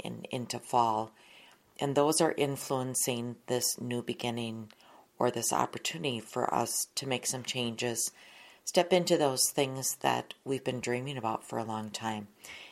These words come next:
And as we know, the universe always delivers on what we dream about, and I'm a big proponent about dreaming. So we'll talk about that today also. So let's first talk about some of the planets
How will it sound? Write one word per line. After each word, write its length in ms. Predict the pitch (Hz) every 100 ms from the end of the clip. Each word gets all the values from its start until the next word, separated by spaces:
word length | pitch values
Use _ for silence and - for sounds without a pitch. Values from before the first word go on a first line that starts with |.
| - 127
And 80 |
as 120 | 131 139
we 60 |
know, 160 | 139 135
the 100 | 127
universe 440 | 131 131 127 - -
always 380 | 165 202 160 -
delivers 640 | 120 113 113 113 117 - - - - _ -
on 140 | 131
what 160 | 120 -
we 100 | 117
dream 240 | 123 113
about, 380 | 113 120 131 151
and 100 | 120
I'm 160 | 113
a 160 | 117 110 - -
big 220 | 120 -
proponent 560 | 110 - 151 156 123
about 340 | 120 113 127 -
dreaming. 460 | - 107 104 113 - - - -
So 160 | - 135
we'll 100 | 120
talk 320 | - 123 -
about 220 | - 120
that 260 | - 117 -
today 340 | - 120 107
also. 540 | 107 104 107 - 110 101 - _ _ - - - - -
So 160 | -
let's 260 | 185 220 -
first 320 | - 262 -
talk 240 | 180 165
about 260 | 165 165 147
some 160 | 151 143
of 60 |
the 80 | 139
planets 1040 | - - - 147 147 139 123 113 - -